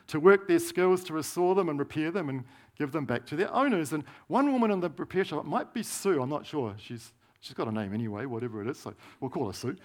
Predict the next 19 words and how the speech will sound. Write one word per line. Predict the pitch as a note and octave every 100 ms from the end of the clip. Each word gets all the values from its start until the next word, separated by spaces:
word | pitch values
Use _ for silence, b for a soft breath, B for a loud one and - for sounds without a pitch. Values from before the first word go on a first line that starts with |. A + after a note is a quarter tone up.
| b b -
And, | C#3+ C#3+ C#3+
um, | D3 C#3 B2 b b _
in | D#3
the | D3+
repair | C#3+ D#3+
shop, | E3 - B B B _ _ -
uh, | D3 C#3 C3+ C3+
Sue's | A#2+ G#3 D#3+
one | B2 D3+
of |
the | B2
ladies, | A#2 A2+ C#3+
isn't | D3
she? | C#3 A2 F#2 E2+ - _ - A2
Yeah. | A2+ A2+
Well, | G#2+ G#2 B2+
is | F3
that | E3+
her? | A3+ D#4+